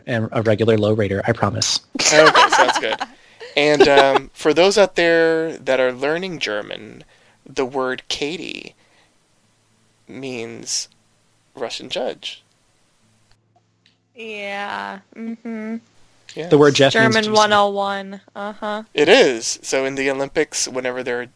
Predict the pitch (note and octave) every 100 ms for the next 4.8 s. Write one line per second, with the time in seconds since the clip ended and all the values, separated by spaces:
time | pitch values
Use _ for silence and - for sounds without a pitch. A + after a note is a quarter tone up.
0 | _ D#3 B2 B2 A#2 A#2 - F#2 - A#2+
1 | - C3+ B2+ - - - _ _ _ _
2 | _ _ _ _ - - G4 - - -
3 | _ _ _ _ _ _ _ _ _ _
4 | A3+ A3+ - - B3 G#3+ F#3 -